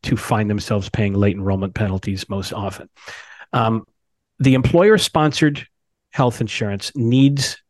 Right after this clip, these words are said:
to come from active employment, not retiree, uh, employment. And I'll make the differentiation in a moment. So the two types of people I observe who find themselves paying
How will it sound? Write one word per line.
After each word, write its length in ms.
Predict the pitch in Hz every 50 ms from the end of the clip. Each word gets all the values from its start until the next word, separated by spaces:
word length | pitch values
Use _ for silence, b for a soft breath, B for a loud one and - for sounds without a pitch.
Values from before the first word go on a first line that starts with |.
| _ _ _ -
to 400 | - - 123 123 120 120 120 - - 117 - _ _ _ _ _ _ _ _ _ _ _ _
come 460 | - - - 123 110 107 104 104 104 - _ _ _ -
from 480 | - - - 113 110 104 101 101 101 - _ _ _ _ _ _ _ _ _ _ _ _ _ -
active 500 | 143 139 139 - - - 123 104 98 135 -
employment, 560 | - 104 101 - - 104 98 92 90 87 - _ _ _ _ _ _ _ _ _ B B B B -
not 300 | 113 117 113 113 - -
retiree, 760 | 120 117 - - 135 117 117 117 117 117 117 117 117 110 - - _ _ _ _ b b b b b b b -
uh, 160 | 107 95 - -
employment. 500 | 123 107 104 - 117 92 92 90 95 - -
And 120 | 131 113
I'll 100 | 117 120
make 240 | 123 127 123 113 -
the 320 | - 120 113 107 104 92 95 - - - -
differentiation 880 | - 110 - - 117 110 107 - - 120 113 110 104 - - 107 104
in 160 | - 117 104
a 20 | 101
moment. 420 | 104 113 113 110 104 101 104 - _ _ _ _ _ -
So 500 | - - - - 135 123 123 123 117 - _ _ _ _ _ _ -
the 160 | 131 139 143
two 300 | - - - - 226 220
types 360 | - - 202 175 165 - -
of 100 | 156 -
people 600 | - 151 143 131 - - 117 110 110 113 - _ _ _ -
I 200 | - 139 139 147
observe 680 | 147 143 131 120 104 - 101 90 87 - - - - - _ _ _ _ - - -
who 100 | 131 110
find 260 | - - 139 131 123
themselves 380 | 123 120 - - 120 117 113 -
paying 500 | - - 131 113 110 110 104 101 104